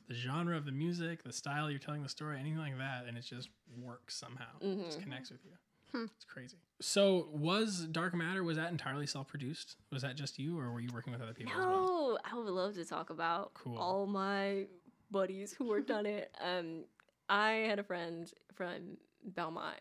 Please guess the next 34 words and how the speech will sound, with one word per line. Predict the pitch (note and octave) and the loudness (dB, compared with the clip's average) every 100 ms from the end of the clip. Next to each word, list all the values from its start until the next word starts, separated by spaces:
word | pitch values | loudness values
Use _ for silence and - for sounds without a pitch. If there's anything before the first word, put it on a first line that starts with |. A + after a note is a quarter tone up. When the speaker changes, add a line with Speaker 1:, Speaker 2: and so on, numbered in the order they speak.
| - | -10
Speaker 2:
Josh | - D#3+ - | -10 -10 -6
Warren, | - - E3 F3 G3 - - E3 | -4 -2 -4 -4 -8 -10 -10 -8
Speaker 1:
Okay. | - C3 F3 | -8 -10 -6
Speaker 2:
um, | F3 E3 F#2+ C#2 E2+ - _ - | -2 -2 -4 -10 -14 -18 _ -8
who | G#3 | 0
I | G3+ F#3+ | 2 4
mostly | G#3 G3+ D#3 | 2 0 -4
just | D3 - B3 | -8 -12 -10
met | D3+ - | -10 -8
through | D3+ | -8
a | C3+ | -6
lot | F2 | -6
of | C#2 | -8
mutual | C2 - - F#3+ | -10 -10 -10 -8
friends | - E2 C2+ G3 | -8 -8 -8 -10
and | - | -8
at | - | -8
house | - D3+ - | -6 -6 -4
shows. | - B2+ F#2 D#2+ F#3 - - | -6 -6 -8 -8 -12 -12 -12
Um, | C#2+ - | -12 -12
and | F#3 | -10
he | F#3+ G#3+ G3 | -4 2 2
is | F3 | 2
an | E3+ | -4
incredible, | F3+ - D3+ D#3 D#3+ C#3+ C#3 D3 - _ - - | -6 -6 -6 -4 -4 -4 -4 -6 -10 _ -12 -4
um, | C#3 F#2+ D2 G2+ - | -2 -2 -6 -14 -12
just | F#3 F3 - | -8 -8 -4
songwriter | D#3 E3 E3 D#3+ E3+ E3+ D#3+ | -4 -2 -2 -2 -4 -4 -6
and | D#3 D#3 | -8 -8
producer | E3 - - E3+ | -8 -8 -8 -8
himself. | E3 - D#3 E3 G3 G#3 - | -8 -6 -2 2 0 -2 -14
He, | - - E3+ D#3+ D#3+ - - - - - - - - | -16 -8 -4 -2 -4 -6 -10 -18 -20 -20 -20 -10 6
uh, | G3+ F#3+ E3+ | 8 8 6
released | G3 A3+ B3+ - - | 2 2 -2 -6 -10